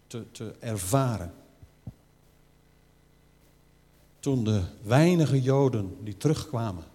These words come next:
in Nederland ook, toen kwamen ze erachter dat hun huizen waren bezet.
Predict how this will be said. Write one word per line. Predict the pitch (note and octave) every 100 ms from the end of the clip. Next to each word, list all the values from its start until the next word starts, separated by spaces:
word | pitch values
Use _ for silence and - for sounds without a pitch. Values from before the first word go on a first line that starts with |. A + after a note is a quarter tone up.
| _ _ _ _ _ _ _ _ _ _ _ _ _ _ _ _ _ _ _ _
in | D#3 C#3
Nederland | C3+ C#3+ A2 G#2 F#2
ook, | F#2+ F2+ - - _ _ _ _ _ _ _ _
toen | - B2
kwamen | D3 D3
ze | A#2+
erachter | A#2 - D3+ - C#3 C3 - - - _ _ _ _ _ _ _ - -
dat | C3
hun | C3+ A#2
huizen | A#2+ E3+ B2+
waren | A2 G#2+
bezet. | G2+ F#2+ G2 F#2